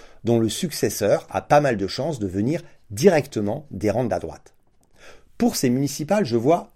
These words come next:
deux questions clés. Est-ce que L R et la Macronie s'allieront au moins au second tour, ce qui n'avait pas été le cas en deux mille vingt, souvenez-vous bien. Est-ce que la gauche et les écologistes partiront en concurrence de premier tour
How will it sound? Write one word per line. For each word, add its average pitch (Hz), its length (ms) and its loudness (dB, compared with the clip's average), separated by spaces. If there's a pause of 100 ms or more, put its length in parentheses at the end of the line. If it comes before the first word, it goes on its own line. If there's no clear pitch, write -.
(160)
deux 123 240 4
questions 123 380 -4
clés. - 220 -16 (640)
Est-ce 185 260 0
que 139 380 2
L 156 180 4
R 113 280 4
et 90 100 -8
la 82 100 -4
Macronie 131 560 -2
s'allieront 117 540 -2 (160)
au 135 120 4
moins 139 360 0
au 87 80 -10
second 101 360 -4
tour, 180 280 -6
ce - 100 -2
qui 180 240 -4
n'avait 139 300 -2
pas - 340 -2
été 135 200 -4
le 104 100 -2
cas 151 300 -4 (200)
en 117 120 -2
deux 135 100 2
mille 135 180 2
vingt, 82 180 -8 (100)
souvenez-vous 120 440 -4
bien. 73 160 -12 (720)
Est-ce 147 220 2
que - 80 0
la 123 160 6
gauche 156 400 8
et 123 40 0
les 98 200 0
écologistes 143 600 0
partiront 139 580 0
en 95 160 -6
concurrence 143 640 2
de 92 100 -6
premier 104 420 -2
tour 240 320 -2